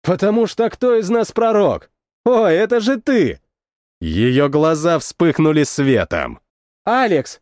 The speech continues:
мы еще увидимся?" Я бросил на Эсфирь прощальный взгляд.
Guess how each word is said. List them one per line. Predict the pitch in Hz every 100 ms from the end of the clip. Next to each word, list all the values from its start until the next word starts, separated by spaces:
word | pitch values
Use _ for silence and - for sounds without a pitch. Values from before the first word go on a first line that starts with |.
| _
мы | 175 220
еще | 226 - 233
увидимся?" | 226 226 320 240 170 143 92 - _ _ _ _ _ -
Я | 104 147
бросил | 196 214 - 175
на | 175 165
Эсфирь | - - 156
прощальный | - 139 - 120 107 95 87
взгляд. | - 78 65 60 -